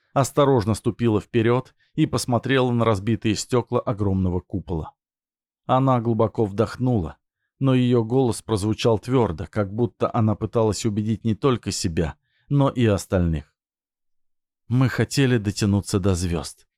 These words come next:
произнесла она, сжимая лямку рюкзака. "Но, кажется, забыли, что происходит,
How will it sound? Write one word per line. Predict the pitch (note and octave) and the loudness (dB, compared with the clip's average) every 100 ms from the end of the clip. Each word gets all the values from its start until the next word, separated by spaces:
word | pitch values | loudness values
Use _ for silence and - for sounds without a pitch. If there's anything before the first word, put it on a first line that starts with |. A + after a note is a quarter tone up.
| _ _ _ _ _ | _ _ _ _ _
произнесла | A2+ G2 A2+ - G#2+ G#2 | -2 0 -2 -2 0 0
она, | G#2+ G#2+ A#2+ | 2 2 0
сжимая | F#2+ G2+ G2+ F#2+ | 0 0 0 2
лямку | G2 F#2+ - | 2 0 -2
рюкзака. | G2 F#2 F#2 E2+ E2+ D2+ _ _ _ _ _ _ _ _ _ _ - | -4 -2 -4 -4 -6 -8 _ _ _ _ _ _ _ _ _ _ -2
"Но, | D3 C3+ | 0 0
кажется, | - B2+ A2 - A2 | 0 0 0 -2 0
забыли, | A2 A2+ C3 A2+ | 2 2 2 2
что | F#2 - | 0 -2
происходит, | G2+ G#2 G2+ - - B2+ F#2+ - | 0 0 0 -2 -4 -2 -2 -6